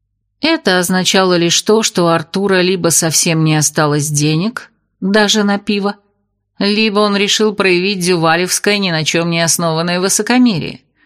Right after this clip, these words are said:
показать, что платить за что-либо в таверне, принадлежащей его сестре, не станет,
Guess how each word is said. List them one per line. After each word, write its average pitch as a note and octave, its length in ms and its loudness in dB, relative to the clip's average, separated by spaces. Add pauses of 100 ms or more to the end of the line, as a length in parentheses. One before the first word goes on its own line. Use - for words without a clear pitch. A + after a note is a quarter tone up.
(220)
показать, B3 520 0
что G3 320 0
платить F3 640 -2
за D#3+ 160 0
что-либо E3 540 -2
в - 80 -12
таверне, D3+ 640 0
принадлежащей D#3+ 880 -2
его D#3+ 160 -2
сестре, A3+ 460 -2
не A3 120 0
станет, C#3 640 -2